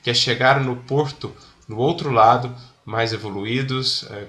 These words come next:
com maior capacidade de amar, com mais sabedoria, enfim,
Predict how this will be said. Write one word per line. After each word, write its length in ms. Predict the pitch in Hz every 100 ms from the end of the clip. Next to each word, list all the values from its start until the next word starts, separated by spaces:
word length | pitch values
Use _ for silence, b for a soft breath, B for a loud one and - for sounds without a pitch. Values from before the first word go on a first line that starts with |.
| -
com 280 | 107 107 101
maior 320 | - 107 110 117
capacidade 680 | 113 113 - 107 98 101
de 120 | 98
amar, 640 | 95 95 110 127 131 127 123
com 80 | 113
mais 220 | 104 120
sabedoria, 880 | - 107 98 95 90 113 127 131 127 B B B B
enfim, 460 | 135 131 - 120